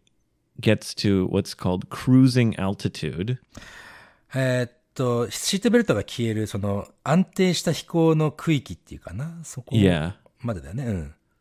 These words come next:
Speaker 1: Yeah, cruising altitude. So,
Speaker 2: Mm.
Speaker 1: when the seatbelt light turns off
Speaker 2: Mm.
Speaker 1: and people relax,
Speaker 2: Mm.
Speaker 1: then you can take off your mask.
Speaker 2: そう、安定した高度って言えばいいかな、アルティチュードね。うん。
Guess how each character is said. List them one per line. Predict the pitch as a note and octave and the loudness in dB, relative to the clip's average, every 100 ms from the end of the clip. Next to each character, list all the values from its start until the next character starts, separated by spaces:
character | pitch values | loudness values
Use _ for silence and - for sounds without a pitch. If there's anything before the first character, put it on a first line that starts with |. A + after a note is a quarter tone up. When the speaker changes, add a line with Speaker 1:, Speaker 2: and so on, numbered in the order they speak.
| _ _ _ _ _ | _ _ _ _ _
Speaker 1:
Yeah, | G#2+ F2+ | 0 0
cruising | - C#3 C#3+ C3 A#2+ | 2 6 6 6 6
altitude. | G2+ G2+ G#2+ - F2 D#2+ | 6 4 2 -2 -4 -6
So, | F2 - G#2+ F#2+ | -8 0 4 4
Speaker 2:
Mm. | |
Speaker 1:
when | F#2+ G#2+ G2+ | 4 4 4
the | F#2+ F#2 F2 - | 2 2 0 -4
seatbelt | - - A#2 - - G2 - | -6 -4 -4 -2 0 0 0
light | F#2 F#2+ F#2 | -2 -2 -2
turns | - G#2 G2 G2 | -2 2 2 4
off | B2+ D3+ D#3 D3+ - - - | 4 4 2 0 -6 -18 -10
Speaker 2:
Mm. | A2+ F2 | -4 -4
Speaker 1:
and | D#2 - _ - | -6 -12 _ -8
people | - F#2+ F2+ | -6 -4 -2
relax, | F2+ F2 G2 A#2+ C3+ - - - - _ | -2 0 0 2 0 -4 -14 -18 -20 _
Speaker 2:
Mm. | G2 D#2+ | -10 -6
Speaker 1:
then | G2+ F#2+ | 0 2
you | F#2+ | 2
can | F#2+ F2+ E2 | 0 -4 -6
take | - A2 | 0 0
off | - G2+ G2+ G2 | 4 2 2 2
your | F#2+ | 2
mask. | F2+ D#2+ - - _ _ _ _ | 2 -2 -10 -18 _ _ _ _
Speaker 2:
そ | - - | -20 -16
う、 | |
安 | - G2+ F#2+ | -8 -4 -4
定 | - F#2+ F2+ | -4 -6 -4
し | F2 | -4
た | - A#2 - _ - | 0 2 0 _ 2
高 | F#3+ F3+ | 6 6
度 | F2 | 4
っ | |
て | - | -6
言 | D2+ | -14
え | |
ば | - | -8
い | |
い | |
か | B2 | -2
な、 | A#2 | 0
ア | |
ル | F#2 | -2
テ | D#2+ | -6
ィ | - | -14
チ | - | -20
ュ | |
ー | - | -8
ド | |
ね。 | D3 E3 _ | -8 -8 _
う | C#2 | -16
ん。 | C2+ | -16